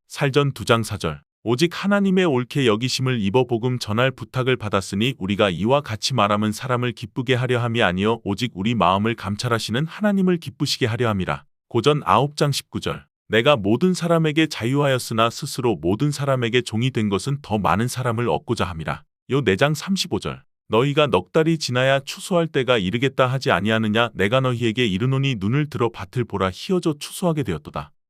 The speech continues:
살전 두 장 팔 절. 우리가 이같이 너희를 사모하여 하나님의 복음으로만 아니라 우리 목숨까지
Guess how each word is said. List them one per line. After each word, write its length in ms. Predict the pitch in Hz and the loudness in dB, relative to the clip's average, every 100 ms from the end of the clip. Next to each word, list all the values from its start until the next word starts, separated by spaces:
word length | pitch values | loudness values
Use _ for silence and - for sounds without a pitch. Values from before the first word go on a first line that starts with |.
| - | -12
살전 460 | - 143 139 143 | -4 0 2 0
두 120 | 135 95 | -2 0
장 180 | 120 | 0
팔 220 | 117 120 101 | 0 -4 -4
절. 240 | 78 71 _ _ | -4 -8 _ _
우리가 320 | - 127 147 156 | -6 0 2 2
이같이 440 | 113 143 147 156 | 2 0 0 -2
너희를 360 | 98 107 131 147 | 0 2 0 -4
사모하여 540 | - 180 180 170 160 | -4 -2 0 0 -2
하나님의 560 | 147 190 190 170 160 160 | -4 -2 0 0 0 -2
복음으로만 640 | 117 110 131 123 120 117 | -4 -4 -2 0 0 0
아니라 380 | 90 98 110 110 - | 0 2 2 2 -2
우리 180 | 101 | -2
목숨까지 580 | 147 143 - 127 113 123 | -2 -2 -6 -2 -2 -2